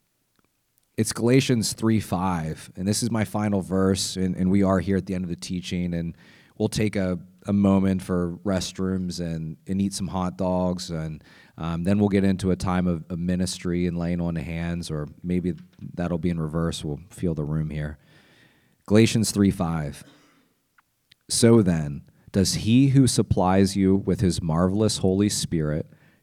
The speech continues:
and works miracles among you do it as a result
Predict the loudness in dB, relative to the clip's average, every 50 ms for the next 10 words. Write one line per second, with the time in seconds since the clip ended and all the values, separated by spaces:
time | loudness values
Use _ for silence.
0 | _ _ 0 0 2 4 6 6 6 4 2 0 -6 -8 -4 -2 0 2 2 2
1 | 2 0 -2 -2 -2 0 2 2 0 0 -2 -4 -4 0 0 0 0 0 -2 -2
2 | -2 -2 -2 -2 -4 -4 -8 _ _ -10 0 2 4 4 4 2 0 0 -2 0
3 | 2 2 2 4 4 4 2 2 0 0 0 2 0 0 -2 -4